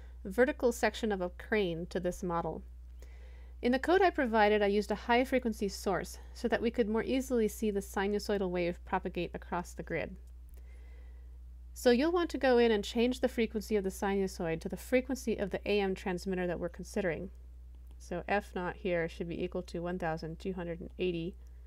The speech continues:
kilohertz. As a next step,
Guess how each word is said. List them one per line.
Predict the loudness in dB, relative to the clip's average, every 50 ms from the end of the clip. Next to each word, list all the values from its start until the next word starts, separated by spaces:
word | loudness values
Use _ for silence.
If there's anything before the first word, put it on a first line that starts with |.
| -18 -18 -16 -16 -16 -16 -16 -16 -18 -18 -18 -18 -18 -18 -6
kilohertz. | -2 0 0 0 0 -2 -4 -6 -8 -10 -14 -16 -16 -16 -16 -16 -16 -16 -16 -16 -16 -16 -18 -18 -18 -16 -16 -16 -16 -16 -16 -2 0
As | 2 2 2
a | 2
next | 2 2 2 0 0
step, | 2 4 4 4 4 2